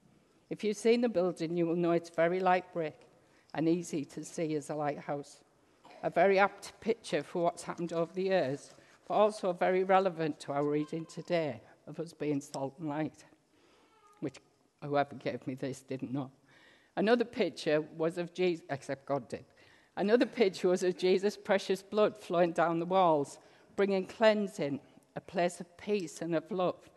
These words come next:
for those who were lost and needed a safe place.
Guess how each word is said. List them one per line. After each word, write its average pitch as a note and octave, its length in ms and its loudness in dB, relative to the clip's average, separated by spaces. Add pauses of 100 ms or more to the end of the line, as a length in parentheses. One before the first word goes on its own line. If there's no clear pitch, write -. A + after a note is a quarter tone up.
(320)
for E3+ 100 -4
those D#3+ 320 2
who F#3 80 -12
were E3+ 140 0
lost E3 420 0
and D#3 160 -4
needed D3+ 480 -4 (460)
a - 60 -10
safe D#3 320 -10 (120)
place. D3 480 -10